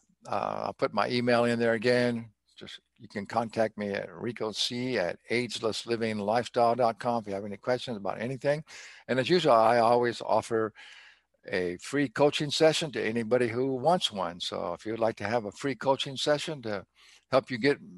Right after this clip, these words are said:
on track, I'm happy to do that. So just, just get a hold of me. All right. Thanks very much. Very much for listening. And, uh, I'll be back up here soon. So tell your friends, if you like this podcast, if you got some good information,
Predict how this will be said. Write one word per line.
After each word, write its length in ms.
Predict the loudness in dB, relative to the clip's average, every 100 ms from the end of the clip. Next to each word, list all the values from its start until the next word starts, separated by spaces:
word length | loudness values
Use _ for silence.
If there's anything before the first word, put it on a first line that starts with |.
| -6
on 220 | -4 -4
track, 380 | 2 4 4 2 -10 -10
I'm 360 | -4 -2 -4 -4
happy 240 | -4 -4
to 80 | -6
do 160 | -2 0
that. 260 | -2 -4
So 300 | -8 -6 -8
just, 280 | -10 -12 -12 -14
just 300 | -12 -10 -10 -4
get 100 | -2
a 60 | 0
hold 180 | -2 -4
of 100 | -8
me. 180 | -14 _ _ -20 -20 -20 -20 -8 2
All 120 | 6
right. 160 | 6 4
Thanks 260 | 0 2
very 220 | 4 6
much. 460 | 8 6 4 -2 -10 _ -20 -12
Very 280 | -6 -2 0
much 180 | 0
for 140 | 0 0
listening. 580 | 2 0 0 -2 0 0
And, 400 | 0 -2 -4 -6
uh, 340 | -4 -4 -6 -12 _ _ _ _ _ _ -12
I'll 120 | -8
be 140 | -8 -2
back 260 | 0 2
up 180 | 2 2
here 200 | 0 -2
soon. 480 | 2 2 2 0 -6 _ _
So 80 | -18 0
tell 140 | 2
your 120 | 2
friends, 360 | 4 6 6 4
if 120 | 0
you 80 | 4
like 180 | 4 2
this 160 | -2
podcast, 720 | 4 4 4 4 4 4 0 -8
if 460 | -18 -20 -20 _
you 60 | 2
got 160 | 2
some 120 | 2 0
good 140 | 2
information, 840 | 2 0 2 2 4 2 0 -2